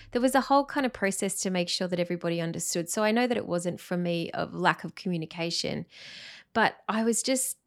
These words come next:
I guess I was just really gutted because I, I know that what can happen with a lot of things, and I'm sure with a lot of people it was like, "Oh, I'll get around to it." But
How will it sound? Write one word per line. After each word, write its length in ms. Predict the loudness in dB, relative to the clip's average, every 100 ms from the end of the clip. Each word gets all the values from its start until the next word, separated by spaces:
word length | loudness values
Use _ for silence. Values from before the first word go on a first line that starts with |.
| _ _ _ -8
I 200 | -6 -4
guess 200 | -4 -2
I 40 |
was 160 | -2 -2
just 220 | 0 0
really 280 | 0 0 -2 -4
gutted 540 | -6 -4 -2 -2 -4 -12 -20 -20 -20 _
because 880 | 0 2 2 4 6 4 0 -4 -8 -16 _ _ _ _ _
I, 280 | 4 6 4
I 140 | 2 4
know 260 | 6 8
that 160 | 8 6
what 160 | 4 2
can 100 | -2
happen 260 | -4 -4
with 120 | -2
a 40 | -2
lot 160 | -2
of 100 | -4
things, 300 | -4 -4 -4
and 100 | 0
I'm 100 | 0
sure 260 | 0 0 0
with 140 | 0
a 40 | -2
lot 140 | -4
of 60 | -4
people 280 | -6 -4 -4
it 60 |
was 140 | -4 -6
like, 160 | 0
"Oh, 100 | 4
I'll 140 | 4 4
get 160 | 0
around 320 | 0 -2 -4 -2
to 120 | -2
it." 180 | -2 2
But 160 | 0